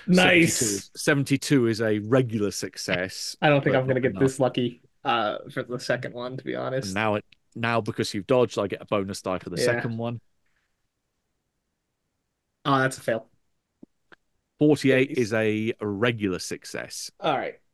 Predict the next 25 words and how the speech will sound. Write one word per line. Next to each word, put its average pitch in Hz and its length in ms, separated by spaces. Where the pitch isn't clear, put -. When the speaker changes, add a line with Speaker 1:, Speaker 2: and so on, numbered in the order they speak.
Speaker 2:
So 85 280
it's - 200
not 117 160
any, 104 200
it's - 160
not - 200
particularly - 580
as 117 80
harsh 123 320
as 110 80
it - 140
could 113 160
be. 131 240
<clears throat> - 460
Speaker 1:
I'm 139 100
Speaker 2:
Um, 165 60
Speaker 1:
really 190 220
on 175 140
fire 175 340
today, 123 280
huh? 135 220
Speaker 2:
Yeah, 139 120
brunch. 123 760
Uh, 151 140
gi-, 131 240